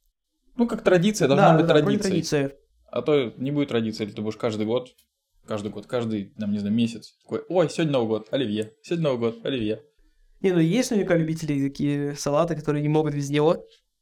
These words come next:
Speaker 1: Это да. Еще один из наших тезисов был, что если что-то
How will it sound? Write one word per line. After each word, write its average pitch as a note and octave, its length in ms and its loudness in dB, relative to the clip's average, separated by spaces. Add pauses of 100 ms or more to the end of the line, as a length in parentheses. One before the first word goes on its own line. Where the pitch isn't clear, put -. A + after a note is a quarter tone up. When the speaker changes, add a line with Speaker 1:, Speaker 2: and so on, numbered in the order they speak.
(560)
Speaker 1:
Это G#2+ 260 -6
да. A2+ 320 -4 (760)
Еще A#2 240 -2
один C#3+ 200 2
из C3 60 -2
наших C3 240 -4
тезисов D#3 400 -2
был, B2 140 -4
что A#2 520 -2
если A#2+ 220 -6
что-то A#2 520 -2